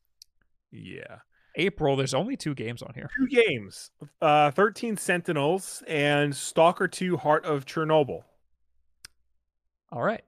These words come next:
Speaker 2: So April, we can all take a nap.
Speaker 1: Yeah. <laughs> I know people who are excited for Stalker, and, uh, f-, I, I know recently they, they announced that they're not gonna put N F Ts in the game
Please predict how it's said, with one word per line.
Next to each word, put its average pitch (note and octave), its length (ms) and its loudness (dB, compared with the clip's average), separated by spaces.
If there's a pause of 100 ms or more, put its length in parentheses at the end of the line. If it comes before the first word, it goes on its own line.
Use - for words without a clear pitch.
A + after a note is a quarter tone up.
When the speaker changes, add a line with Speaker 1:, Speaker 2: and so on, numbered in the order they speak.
Speaker 2:
So B2 280 -10
April, C3+ 500 -2 (380)
we B2+ 100 -8
can A#2 140 -10
all B2+ 100 -4
take D3+ 180 -10
a F3 40 -10
nap. G3+ 180 -12 (580)
Speaker 1:
Yeah. C3+ 180 2 (460)
<laughs> - 460 -16
I F#3 120 8
know B3 140 8
people B3+ 300 2
who G3+ 80 8
are G3 140 8
excited D#3 400 2
for C#3+ 80 -4
Stalker, C3 760 2 (140)
and, A#2+ 500 0 (880)
uh, A#2 400 2
f-, - 280 -12
I, C3 100 2
I B2+ 220 2
know B2 160 2
recently A#2+ 480 0
they, A#2 480 -2
they A2 160 -4
announced G#2+ 320 -4
that A2+ 100 -10
they're G#2+ 140 -2
not G#2+ 180 2
gonna A2+ 100 -6
put A2+ 200 -6
N A#2 120 -2
F G#2+ 140 -2
Ts A2 320 -6
in G#2+ 80 -4
the G2+ 80 -4
game G2 420 -6